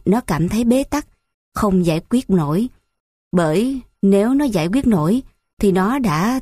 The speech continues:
tự vỗ ngực làm rùm beng lên rồi, chứ van vái thánh thần làm gì. Hẳn vậy mà Aimé Coiran đã viết, "Niềm tuyệt vọng của nhân sinh thường biến thành tối hậu thư cho Thượng Đế",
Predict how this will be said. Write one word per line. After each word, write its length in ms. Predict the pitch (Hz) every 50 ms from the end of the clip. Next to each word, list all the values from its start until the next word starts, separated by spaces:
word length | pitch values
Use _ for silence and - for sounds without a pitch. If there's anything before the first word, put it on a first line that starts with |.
| - _
tự 200 | - 180 165 165
vỗ 240 | 165 160 170 160 180
ngực 280 | 240 269 269 208 - - _ _ _ _
làm 260 | 185 185 180 170 160
rùm 200 | 156 180 170 156
beng 220 | 151 165 185 196 190
lên 140 | 196 185 175
rồi, 280 | 180 175 160 151 147 - _ _ _ _ _ _ _ _
chứ 200 | 214 220 240 254
van 260 | 233 226 208 196 190
vái 260 | 190 196 202 240 262
thánh 200 | - 247 262 277
thần 240 | 277 240 196 165 156
làm 180 | 160 151 156
gì. 240 | 147 165 165 151 143 - - _ _ _ _ _ _ _ _ _ _
Hẳn 180 | - 190 196 226 254
vậy 200 | 220 156 165 170
mà 280 | 185 175 160 151 147
Aimé 400 | 143 - 170 180 185 185 185 185 175 - _
Coiran 520 | - - 196 185 180 180 180 180 175 175 170
đã 140 | 160 156 160 180
viết, 200 | 202 240 285 - - _ _ _ _ _ _ _ _ _ _ _ _ _ -
"Niềm 280 | 190 196 190 180 170
tuyệt 180 | 143 185 175 - -
vọng 320 | 185 175 156 156 170 185
của 160 | - 156 151
nhân 220 | 185 220 233 220 208
sinh 320 | - - 226 208 202 190 185 - _
thường 240 | - 185 156 151 143
biến 200 | 165 180 220 240
thành 260 | 240 214 170 156 151
tối 200 | - 175 202 240
hậu 220 | 247 233 156 139
thư 240 | - - 180 190 185
cho 120 | 175 185
Thượng 260 | 180 - 165 147 156 151
Đế", 260 | 175 175 190 233